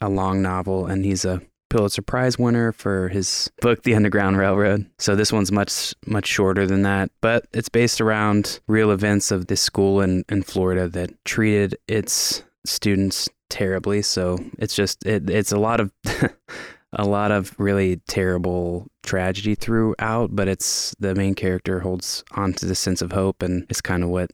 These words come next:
makes you keep reading. But there's some great, some of his friends are really great characters too, and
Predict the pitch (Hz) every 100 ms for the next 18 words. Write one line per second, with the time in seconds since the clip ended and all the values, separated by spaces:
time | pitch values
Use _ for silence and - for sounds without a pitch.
0 | - 104 - - 95 - 95 92 90 90
1 | 95 92 95 95 92 90 - 107 98 90
2 | 90 - 92 98 92 95 95 95 98 -
3 | 92 87 92 87 - 90 - 90 90 90
4 | 90 92